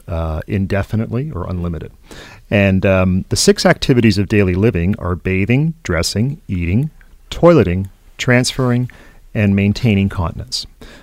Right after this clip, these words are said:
So if you can't perform two of those without substantial assistance from another person, then,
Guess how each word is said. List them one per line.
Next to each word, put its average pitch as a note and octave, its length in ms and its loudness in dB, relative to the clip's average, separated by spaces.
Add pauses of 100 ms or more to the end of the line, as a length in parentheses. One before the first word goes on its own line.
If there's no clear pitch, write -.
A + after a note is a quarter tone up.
So A2 200 2
if - 140 -2
you E3+ 100 2
can't D3 340 2
perform A2 540 0
two - 340 -2
of A#2 120 0
those F2 360 -4
without G2 380 -4 (180)
substantial B2 840 -2
assistance - 800 -4 (200)
from - 220 -4
another F2+ 320 -2
person, G3 520 -4 (720)
then, G2 400 2